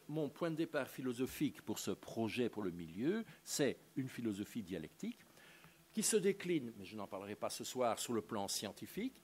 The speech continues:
et qui se décline sur le plan normatif. Sur le plan scientifique, je dis que j'en parlerai pas, mais j'en parle quand même, euh, ben, on cesse de faire, par exemple, de l'histoire indépendamment de la nature.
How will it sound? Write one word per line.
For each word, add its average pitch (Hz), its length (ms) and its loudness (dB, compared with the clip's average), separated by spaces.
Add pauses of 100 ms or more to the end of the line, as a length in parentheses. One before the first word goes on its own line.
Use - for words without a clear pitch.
et 139 80 -2
qui - 140 -10
se - 120 -4
décline 90 420 -6
sur 120 120 -6
le 107 60 -6
plan 139 160 2
normatif. 107 540 -2 (360)
Sur 208 200 6
le 185 100 8
plan 180 200 4
scientifique, 147 680 -4 (680)
je 90 60 -12
dis 90 80 -10
que 90 60 -8
j'en 90 140 0
parlerai 92 280 2
pas, 104 160 4
mais 90 100 -2
j'en 87 180 -8
parle - 200 -16 (100)
quand 143 100 -6
même, 180 280 0 (920)
euh, 151 520 8
ben, 175 200 6 (1400)
on 196 200 8
cesse - 720 6
de 143 140 4
faire, 151 480 0
par 117 180 -6
exemple, 117 680 -4
de 117 100 0
l'histoire 131 840 4 (200)
indépendamment 143 1040 4
de 110 80 2
la 107 140 2
nature. 90 640 -8